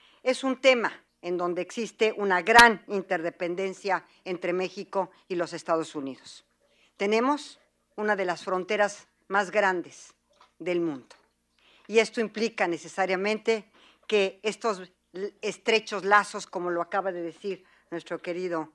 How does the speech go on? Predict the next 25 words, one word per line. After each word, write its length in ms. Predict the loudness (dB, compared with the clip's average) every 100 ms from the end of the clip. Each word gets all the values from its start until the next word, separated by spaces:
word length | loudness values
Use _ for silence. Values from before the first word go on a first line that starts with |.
| _
Andrew, 500 | 0 2 2 -4 -6 -10 _ _ _
nuestros 340 | -8 -6 -8 -8
estrechos 540 | -6 0 0 0 0
lazos 460 | 4 4 2 -8 -10 _ -4
que 120 | -2
nos 240 | -2 0
unen, 320 | 2 2 0 -6 _ -8 -4
así 260 | -4 -4
como 460 | -4 -2 -2 -4 -6
nuestra 300 | -10 -8 -4
vecindad 520 | -4 -6 -6 -2 -2 -2
geográfica, 880 | -4 0 -2 -4 -12 0 0 0 -6 _ -20 -20 _ _
eh, 200 | -4 -2 -2
que 80 |
existe 400 | -6 -6 -10 -4
entre 220 | -4 0 0
ambos 240 | 0 -2
países, 580 | 0 0 0 -6 -10 -14 _ -14 -8
ocasionan 680 | 0 0 2 2 2 0
que 120 | -2 -2
las 200 | -2 -4
decisiones 720 | -12 -8 2 4 4 0 -6
sobre 500 | -18 -8 -4 -4 -4
política 560 | -4 -4 -6 -4 -2
migratoria 720 | -2 -2 -4 -2 -2 -2 -4